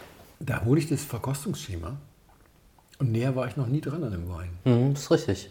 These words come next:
Speaker 2: Da warst du
Speaker 1: Also,
Speaker 2: sehr nah.
Speaker 1: ich glaube, es macht total Sinn. <laughs> Quadrira demonstrandum. Alter Schwede. Ja,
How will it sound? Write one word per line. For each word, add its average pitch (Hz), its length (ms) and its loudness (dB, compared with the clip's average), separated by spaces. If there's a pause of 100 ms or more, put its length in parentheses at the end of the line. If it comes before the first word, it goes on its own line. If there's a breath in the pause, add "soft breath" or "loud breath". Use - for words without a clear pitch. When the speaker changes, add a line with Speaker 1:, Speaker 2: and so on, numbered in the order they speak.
(140)
Speaker 2:
Da 104 140 4
warst 104 140 4
du 110 40 0
Speaker 1:
Also, 104 80 4
Speaker 2:
sehr 113 160 10
nah. 90 380 4 (440)
Speaker 1:
ich 143 120 -12
glaube, 175 200 8
es 190 100 -2
macht 170 220 2
total - 480 2
Sinn. 277 440 6 (840)
<laughs> - 840 4
Quadrira 208 640 8
demonstrandum. 175 840 10 (140)
Alter 147 260 6
Schwede. 113 320 2 (400 loud breath)
Ja, 127 240 8